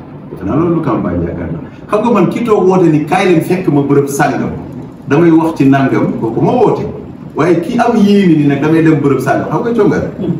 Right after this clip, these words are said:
ku ci nekk cër bi ko yàlla nangoo day, boo ko nangulee da ngay daal di congar, am na ñoo xam tey bu ñu yoroon seen oto, ibbi seen musique, yokk ko ba mu sës di woote kenn du leen toog. Am ci ñoo xam ne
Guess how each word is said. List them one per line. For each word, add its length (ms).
ku 80
ci 100
nekk 300
cër 240
bi 100
ko 100
yàlla 280
nangoo 280
day, 120
boo 180
ko 80
nangulee 460
da 80
ngay 140
daal 180
di 60
congar, 220
am 120
na 60
ñoo 120
xam 100
tey 120
bu 100
ñu 120
yoroon 220
seen 160
oto, 280
ibbi 220
seen 240
musique, 260
yokk 340
ko 80
ba 160
mu 140
sës 300
di 80
woote 300
kenn 160
du 80
leen 180
toog. 180
Am 180
ci 100
ñoo 100
xam 140
ne 100